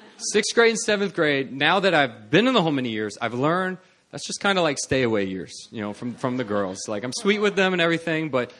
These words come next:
I can't get hurt, uh, if, if they suddenly, like, "Ah," you know, like, like, go out at me. And what happened was in oh seven, Sabin and Sujin started to change. And they started to become really difficult,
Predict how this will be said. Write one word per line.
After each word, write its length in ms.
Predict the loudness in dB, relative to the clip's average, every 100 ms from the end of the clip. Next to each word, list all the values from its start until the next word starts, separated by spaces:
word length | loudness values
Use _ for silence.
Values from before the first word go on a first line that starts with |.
| -8
I 100 | -4
can't 220 | -2 -2 -2
get 140 | 0
hurt, 360 | 4 2 2 -12 _ -20 -6
uh, 340 | -2 0 0 0
if, 360 | -4 -6 -6
if 260 | -4 -4 -2
they 160 | 0
suddenly, 580 | 0 -2 -2 -2 -4 -2
like, 180 | -2 -2
"Ah," 260 | -2 -4 -6
you 80 | -2
know, 160 | -2 0
like, 200 | -2 -4 -10 -10 -2
like, 280 | 0 0 2
go 160 | 4
out 200 | 6 6
at 180 | 4 0
me. 1120 | -4 -6 -8 -10 -12 -12 -14 -12 -14 -12 -4 0
And 520 | 0 2 0 -2 2
what 140 | 4
happened 360 | 6 4 4 2
was 200 | 0 0
in 100 | 0
oh 100 | 0
seven, 640 | 2 2 2 0 -4 -6 -14 _ _ _ _ _
Sabin 400 | -4 -2 0 -2
and 100 | -4
Sujin 440 | -6 -6 -6 -6
started 320 | -6 -4 -4
to 60 | -6
change. 520 | -10 -10 -12 -16 -20 _ _ _ _ -18
And 440 | -12 -10 -10 -10
they 120 | -10
started 360 | -10 -6 -4 -4
to 60 | -8
become 280 | -12 -12
really 200 | -10 -10
difficult, 720 | -10 -10 -12 -10 -8 -8 -10